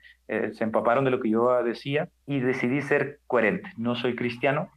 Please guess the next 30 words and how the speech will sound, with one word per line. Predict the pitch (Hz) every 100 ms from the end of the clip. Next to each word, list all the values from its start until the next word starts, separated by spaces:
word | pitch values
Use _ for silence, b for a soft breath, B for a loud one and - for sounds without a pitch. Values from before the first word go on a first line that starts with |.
| _
no | 123 135
creo | 139
en | 143
ninguno | 127 123 151
de | 147
los | 131
dogmas | 123 123 135 -
fundamentales | 123 110 101 98 117 127 139 - -
de |
la | 110 104 98 98
religión | 95 98 113
cristiana, | 110 120 117 117 131 - _ _
no | 113 117 120
creo | 117 120 123
en | 123
la | 113 104 98
inspiración, | 101 - 104 98 117 113
revelación | 117 113 101 92 - 110
de |
ninguna | 110 98 107
escritura | 110 98 - 104
sagrada. | - 98 92 104 135 -
Y | 127 131
ese | 139 139 147 139 156
fue | 156
el |
punto | 156 151 151
más | 139 139
importante, | 127 117 - 101 92 95
¿no? | 104 117